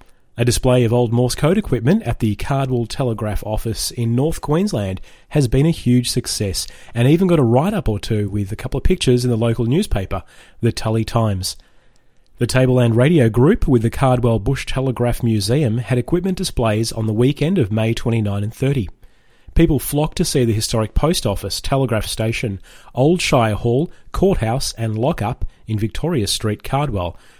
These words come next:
for its one hundred and fiftieth anniversary. Built in eighteen seventy, the Cardwell Bush Telegraph is one of North Queensland's oldest buildings.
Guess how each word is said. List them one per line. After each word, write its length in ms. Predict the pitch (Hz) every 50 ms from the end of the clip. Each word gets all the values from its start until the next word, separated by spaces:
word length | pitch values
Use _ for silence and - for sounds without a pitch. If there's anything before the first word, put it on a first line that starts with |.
| - -
for 300 | - - 123 117 113 107
its 260 | 104 - - - -
one 220 | 117 113 120 113
hundred 380 | 104 - - 160 170 135 107 107
and 100 | 101 -
fiftieth 580 | - - 185 190 - - 104 98 90 - -
anniversary. 640 | 117 113 107 98 110 117 127 - - - 95 87 - - - - - _ _ - - - - - - 107
Built 260 | 139 151 156 - -
in 140 | 117 110 - -
eighteen 360 | 135 147 - - 139 113 107
seventy, 460 | 101 - - 165 170 - 123 123 170
the 160 | 160 123 107
Cardwell 500 | - - - 139 131 127 123 123 117 110
Bush 260 | 101 104 123 117 - -
Telegraph 580 | - 190 220 196 127 101 95 95 - - - - - - - - - - - -
is 160 | 127 120 113
one 160 | 117 123 127
of 160 | 120 110 101
North 240 | 113 113 113 - -
Queensland's 680 | - - 175 190 202 190 160 127 113 110 110 113 - - - -
oldest 480 | - 110 110 104 113 107 - - - -
buildings. 560 | 131 131 143 143 113 92 87 85 - -